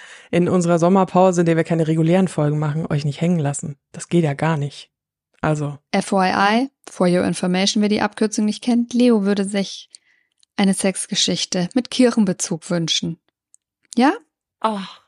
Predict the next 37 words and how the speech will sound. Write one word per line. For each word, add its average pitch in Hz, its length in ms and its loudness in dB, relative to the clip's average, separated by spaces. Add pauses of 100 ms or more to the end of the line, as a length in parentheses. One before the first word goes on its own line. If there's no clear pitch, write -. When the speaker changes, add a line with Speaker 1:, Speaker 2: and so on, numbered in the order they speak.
Speaker 1:
ja. 233 800 -10 (500)
Speaker 2:
Ja, 202 180 -6 (280)
über 233 220 2
den, 269 400 2
Speaker 1:
Ja. 233 100 -2
Speaker 2:
über 240 160 2
den 247 220 0
Fetisch 240 680 -4 (400)
werden 226 280 2
wir 226 80 -2
irgendwann 233 320 0
noch 214 140 -2
mal 196 120 -2
sprechen. 269 680 -4 (600)
Ach, 302 160 0 (160)
und 254 200 -2
übrigens, 285 640 -6 (160)
übrigens, 240 840 0
Speaker 1:
Ja. - 180 -20 (340)
Speaker 2:
weil 190 140 0
wir 185 80 -2
gerade 190 260 0
bei 180 120 0
dir 214 300 2
sind, 165 400 -6 (720)
ähm, 190 360 0
du 202 100 0
hast 214 200 0
ja 226 60 2
in 214 80 2
der 196 100 2
letzten 208 360 -2
Folge 214 380 2
da 196 340 4
mal 190 200 -4
so 185 420 -4 (320)
salopp 196 580 0